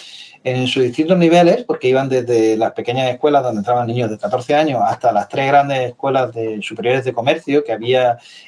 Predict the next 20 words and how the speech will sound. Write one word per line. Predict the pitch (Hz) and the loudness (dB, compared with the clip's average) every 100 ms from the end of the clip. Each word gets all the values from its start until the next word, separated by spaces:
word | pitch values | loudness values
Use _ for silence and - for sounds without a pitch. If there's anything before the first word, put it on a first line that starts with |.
| _ | _
en | 127 120 117 | 0 0 0
Madrid, | 107 135 123 | 0 0 0
Bilbao | 117 127 131 127 113 | -2 2 4 4 0
y | |
Barcelona, | 104 104 104 165 165 - - - - - | -2 -6 0 2 2 0 -4 -20 -20 -2
era | 123 175 | 2 4
la | 156 143 139 131 | 4 2 6 6
única | 165 240 240 135 - _ | 6 2 0 -2 -4 _
formación | - 127 117 - 143 143 | -4 0 0 0 -2 -2
que | 139 | -4
existía | 131 - 147 156 170 | -8 -2 4 4 4
para, | 147 135 147 143 131 117 107 104 104 101 - 120 | 2 4 6 6 4 2 0 -4 -6 -12 -16 -18
no | 120 123 | -6 -4
solamente | 156 139 | -2 -4
el | 123 | -4
comercio, | 117 190 160 | -2 -2 -2
sino | - 123 | -6 -6
en | 107 | -6
la | 107 | -4
industria | 101 143 151 - 165 196 | -2 -2 -2 0 2 2